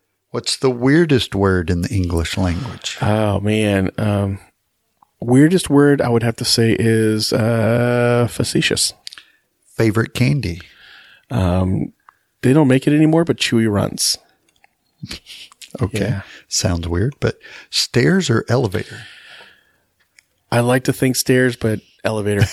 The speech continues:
Speaker 1: <laughs>
Speaker 2: I like to have elevator races with people, whether they know it or not.
Speaker 1: Summer or winter?
Speaker 2: So, winter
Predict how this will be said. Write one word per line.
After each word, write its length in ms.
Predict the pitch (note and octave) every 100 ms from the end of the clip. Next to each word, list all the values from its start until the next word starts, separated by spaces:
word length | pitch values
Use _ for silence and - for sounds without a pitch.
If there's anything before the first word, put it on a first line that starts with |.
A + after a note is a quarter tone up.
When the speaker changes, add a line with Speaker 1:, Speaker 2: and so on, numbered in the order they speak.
| -
Speaker 1:
<laughs> 180 | - -
Speaker 2:
I 80 | C3
like 140 | C#3+
to 60 | D#3
have 140 | C3+
elevator 420 | F#2+ A#2+ A2+ A2+ G#2+
races 320 | G#2 - G#2+
with 140 | G2+
people, 320 | A2+ G2+ F#2
whether 180 | F#2+ G#2+
they 160 | G#2 G2+
know 200 | G#2 G#2
it 80 | -
or 80 |
not. 240 | G2+ - - - - -
Speaker 1:
Summer 680 | - - B2 C3+ D#3+ E3+ -
or 220 | G2+ F2+
winter? 480 | F2+ G2+ A2+ - F2+ - - - - - - _ _ -
Speaker 2:
So, 600 | - - - - - G2 G2+ - - - - - - _ _ _ _ _ -
winter 600 | A#2 C#3+ D#3+ - D3